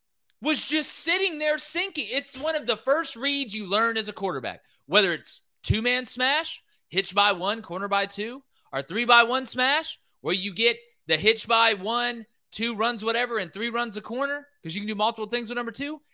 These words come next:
That corner sinks, you throw it in front of him. That's the main read. He still makes his mind up where he's going to throw the ball out of drop back passes before you make that,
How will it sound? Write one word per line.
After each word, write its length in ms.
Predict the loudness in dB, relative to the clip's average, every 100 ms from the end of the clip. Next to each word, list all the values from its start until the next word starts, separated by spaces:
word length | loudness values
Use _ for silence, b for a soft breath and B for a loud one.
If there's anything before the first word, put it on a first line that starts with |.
| _
That 180 | 6 6
corner 300 | 4 0 0
sinks, 480 | 0 0 0 -4 -14 _
you 160 | -4 2
throw 280 | 6 8 8
it 100 | 2
in 60 |
front 240 | 2 4 4
of 80 |
him. 140 | -2 -10 _ 2
That's 240 | 4 4
the 80 | 0
main 260 | 2 2 0
read. 360 | -2 -2 -8 _ _ _ _
He 220 | -8 -6
still 920 | -8 -10 4 8 10 10 8 4 -4 _ _ -8
makes 600 | 6 8 6 2 -12 -18 -16
his 240 | -8 -8 0
mind 480 | 4 4 4 2 -2
up 280 | -2 -4 _ _
where 320 | 0 0 0
he's 240 | -2 -6 -4
going 300 | -4 -4 -4
to 80 |
throw 380 | -4 0 2 2
the 120 | 0
ball 400 | 2 2 2 -2 0
out 140 | -2
of 100 | -2
drop 320 | -2 0 2 2
back 240 | 0 0
passes 460 | -4 -4 -6 -14 -14
before 360 | -16 -12 -12
you 180 | -10 -4
make 280 | 0 0 0
that, 220 | -2 -4